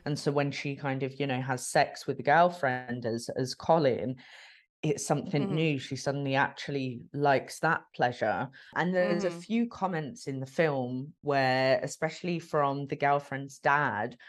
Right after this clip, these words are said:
Speaker 1: where it almost kind of insinuates that Colin's character is a, a female. And I s-
Speaker 2: Mm.
Speaker 1: got into thinking of, you know, back onto the identity disorder is,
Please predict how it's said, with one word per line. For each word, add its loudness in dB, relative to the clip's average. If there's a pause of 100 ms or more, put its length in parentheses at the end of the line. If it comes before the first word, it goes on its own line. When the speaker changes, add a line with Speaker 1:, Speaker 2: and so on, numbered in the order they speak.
(140)
Speaker 1:
where 4
it 2
almost 2
kind -6
of -2
insinuates -4
that 0
Colin's -4
character -4
is -4
a, 0
a -2
female. -6 (400)
And 2
I 4
s- -6
Speaker 2:
Mm. -10
Speaker 1:
got 4
into -4
thinking -4
of, -8 (120)
you -6
know, -2
back 0
onto -4
the -4
identity -4
disorder -4
is, -2